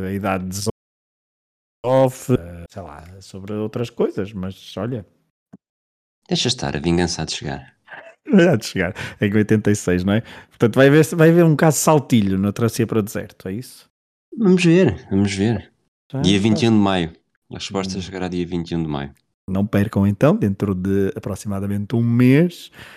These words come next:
Speaker 1: Ah, claro que vocês podem ouvir isto quando quiserem, mas estão a sair todos os dias vinte e um os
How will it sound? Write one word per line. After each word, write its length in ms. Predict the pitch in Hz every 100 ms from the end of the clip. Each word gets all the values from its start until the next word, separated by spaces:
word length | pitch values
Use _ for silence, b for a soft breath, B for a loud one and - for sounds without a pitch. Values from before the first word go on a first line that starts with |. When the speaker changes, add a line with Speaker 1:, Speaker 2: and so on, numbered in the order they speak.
| B _ -
Speaker 1:
Ah, 300 | 101 92 92
claro 200 | - -
que 40 | -
vocês 220 | - -
podem 320 | - - 80
ouvir 220 | 76 78
isto 400 | 80 - - 98 -
quando 200 | 85 82
quiserem, 420 | 104 92 95 123
mas 280 | 101 85 -
estão 360 | - - 107 101
a 40 |
sair 280 | 101 113 107
todos 460 | - 127 131 120 117
os 140 | 110
dias 260 | 117 120 117
vinte 460 | 113 131 127 127 131
e 60 |
um 140 | 151 170 B B B - 123
os 300 | 117 117